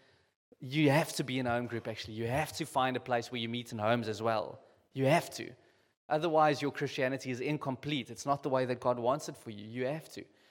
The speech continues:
So it's an, it's really important for us. I, I, I am some,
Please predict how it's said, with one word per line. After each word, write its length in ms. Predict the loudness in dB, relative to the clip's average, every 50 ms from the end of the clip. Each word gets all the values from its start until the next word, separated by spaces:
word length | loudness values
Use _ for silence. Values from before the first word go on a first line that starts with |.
| _ _ _ _ _ _ -20 -20 _ _
So 220 | -4 2 4 6 6
it's 200 | 6 4 2 0
an, 60 | 0
it's 320 | 0 0 -2 -4 -4 -4
really 320 | -4 -2 -2 -2 0 0 -2
important 440 | -2 -2 -2 -4 -2 -2 -4 -6
for 140 | -4 -4 -4
us. 240 | -4 -4 -6 -8 -8 -4
I, 240 | -2 0 0 0 0
I, 140 | 0 2 2
I 220 | 2 2 2 2
am 160 | 0 0 -4 -4
some, 240 | -2 0 0 0